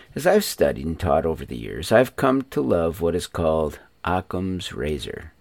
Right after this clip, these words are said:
Now, Occam's razor shaves away all overly complicated and unnecessary theories. In other words, the simplest adequate answer to a question is usually the best. And the simplest and oldest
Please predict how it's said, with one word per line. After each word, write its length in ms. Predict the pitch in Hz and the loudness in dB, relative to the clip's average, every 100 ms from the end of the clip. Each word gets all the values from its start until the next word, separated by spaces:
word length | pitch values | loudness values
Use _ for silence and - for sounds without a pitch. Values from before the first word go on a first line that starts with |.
| _ | _
Now, 180 | 95 107 147 | 0 2 2
Occam's 360 | 175 104 82 | 2 -2 -2
razor 460 | 85 113 101 50 87 - _ _ _ _ | 0 2 0 -6 -12 -20 _ _ _ _
shaves 680 | - - 143 165 165 147 156 | -8 6 6 6 -2 -4 0
away 460 | 139 107 90 92 | 4 4 6 4
all 460 | 90 104 120 117 - | 4 4 4 0 0
overly 400 | 98 104 104 104 | 2 4 4 2
complicated 880 | - 101 90 87 82 82 80 82 80 | 0 0 0 0 -2 2 2 2 0
and 140 | 76 | -4
unnecessary 880 | - 90 87 85 - 76 - 78 76 | -4 -2 -2 -4 -6 -8 -2 -2 -2
theories. 580 | 76 - 80 55 58 - | -6 -4 -2 -2 -8 -6
In 140 | 120 156 | -2 0
other 160 | 156 | 2
words, 460 | 107 87 85 87 - _ - - - - - _ - | 4 2 0 -4 -14 _ -20 -20 -20 -20 -20 _ -4
the 100 | 160 | 0
simplest 760 | - 185 160 147 131 - - - - | 4 2 8 8 8 2 -12 -6 4
adequate 500 | 117 127 - 80 73 | 4 4 0 -4 -2
answer 440 | 64 71 - 80 | -6 -8 -6 -6
to 180 | 85 82 | 0 0
a 60 | |
question 600 | - 87 73 - 76 73 73 - | 0 -2 -2 -4 -8 -8 -8 -8
is 180 | 113 | -4
usually 440 | 151 131 107 85 69 | 0 0 0 -2 -4
the 120 | 67 | -6
best. 580 | 53 71 50 - - - - _ _ _ _ _ _ _ _ _ - - - - | -4 -4 -4 -8 -14 -18 -20 _ _ _ _ _ _ _ _ _ -20 -20 -12 0
And 120 | 185 | 0
the 60 | 175 | 2
simplest 680 | - 160 151 156 156 - | 2 0 2 2 0 -4
and 140 | 156 139 | -2 2
oldest 720 | 104 113 113 120 120 - | 4 4 4 2 0 -10